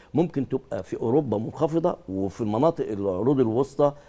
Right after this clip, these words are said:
مرتفعة شوية، وفي المناطق المدارية زينا كده في المناطق العربية تكون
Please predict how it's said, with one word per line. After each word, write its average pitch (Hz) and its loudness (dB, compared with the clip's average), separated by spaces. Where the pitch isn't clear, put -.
مرتفعة 110 0
شوية، 151 0
وفي - -8
المناطق 113 0
المدارية 101 2
زينا 101 2
كده 113 0
في 90 -6
المناطق 98 -2
العربية 98 2
تكون 147 -2